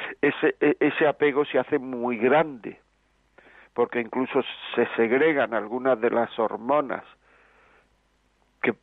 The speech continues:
que producen el apego. Y entonces dejar a esa persona le cuesta mucho,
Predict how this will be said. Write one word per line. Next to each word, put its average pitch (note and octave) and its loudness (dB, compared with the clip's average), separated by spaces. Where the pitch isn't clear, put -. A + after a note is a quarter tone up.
que - -4
producen C#3+ 0
el B2+ 0
apego. A2+ 0
Y - 2
entonces D3+ 2
dejar C3+ 2
a E3+ 2
esa D#3 0
persona C#3+ 0
le B2 2
cuesta - 0
mucho, D3 -8